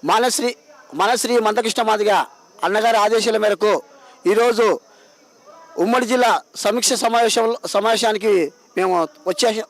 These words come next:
వచ్చి-, వచ్చినాము. మందకృష్ణ మాదిగ అన్నగారి ఆదేశాల మేరకు మాదిగలంతా ఎన్డీఏ కూటమికి మద్దతుగా మేము ప్రచారం చేస్తూ-, చే-, చేస్తాము. చేసి మొత్తం అంతా, ఆ,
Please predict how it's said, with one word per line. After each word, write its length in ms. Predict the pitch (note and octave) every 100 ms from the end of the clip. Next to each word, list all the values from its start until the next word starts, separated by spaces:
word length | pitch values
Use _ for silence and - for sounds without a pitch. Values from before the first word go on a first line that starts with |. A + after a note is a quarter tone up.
| G3
వచ్చి-, 260 | G3 A#3+ G#3+
వచ్చినాము. 520 | F#3+ A3+ G#3+ A#3 D4+ _ _ _ _ - - - _ - - F#3+ - - - - - - - _ D#3
మందకృష్ణ 440 | G3 C4+ C4 C#4
మాదిగ 280 | B3+ B3+ B3
అన్నగారి 380 | A#3 A#3 A#3 A#3
ఆదేశాల 400 | G#3 A3 A3+ A3+
మేరకు 480 | A3 A3 A3 G3 - _ _ _ _ _ - - D#3
మాదిగలంతా 800 | E3+ A3+ B3+ A#3+ G#3+ A#3 G3 C3+ _ _ _ _ _ - - -
ఎన్డీఏ 320 | F#3+ A3+ C4 B3
కూటమికి 680 | A#3+ A3+ A#3 G#3 A3+ G3+ - _ E3+
మద్దతుగా 600 | G3 G#3+ A3+ A#3+ A3 D3 - - - - - -
మేము 120 | G3+
ప్రచారం 400 | G#3 G3+ A#3+ A#3+
చేస్తూ-, 280 | A#3+ - C4 -
చే-, 140 | A3 -
చేస్తాము. 520 | A3 - A#3+ B3 D#4 - _ -
చేసి 400 | B3 B3+ C4+ B3
మొత్తం 320 | G3 G#3+ C4+ B3
అంతా, 400 | A3 A#3+ G3+ C#3+ - - - -
ఆ, 60 | -